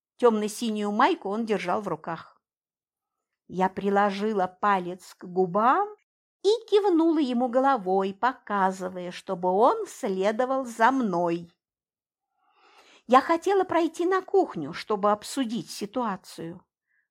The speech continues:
но он, дёрнув меня за рукав, показал на соседнюю дверь. Мы вошли туда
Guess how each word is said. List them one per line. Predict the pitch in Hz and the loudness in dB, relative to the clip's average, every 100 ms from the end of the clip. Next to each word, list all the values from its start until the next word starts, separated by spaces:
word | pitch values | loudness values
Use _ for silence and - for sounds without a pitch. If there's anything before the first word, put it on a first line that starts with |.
| - | -10
но | 185 180 - - | -6 -6 -4 4
он, | 466 440 160 135 _ _ _ | 6 6 2 -8 _ _ _
дёрнув | 160 165 226 175 156 156 | -14 2 4 4 -4 -8
меня | 208 214 196 | -8 -6 -6
за | 165 185 | -6 -4
рукав, | 180 - 302 427 - - _ _ _ _ _ _ - | -6 -2 4 4 4 -6 _ _ _ _ _ _ -12
показал | 196 220 196 175 196 254 | -2 0 2 2 4 4
на | 262 | 0
соседнюю | 269 - 330 330 - 208 220 220 247 254 254 | -2 -2 -2 -2 -2 -2 -2 -4 -4 -4 -6
дверь. | 196 160 165 160 156 156 _ _ _ _ _ _ _ _ _ _ _ _ _ _ _ _ | -8 -4 -2 -2 -6 -10 _ _ _ _ _ _ _ _ _ _ _ _ _ _ _ _
Мы | - 214 | 0 0
вошли | 170 139 - - 131 165 | 2 -2 -4 -10 -12 -10
туда | 247 254 311 349 | -6 2 2 2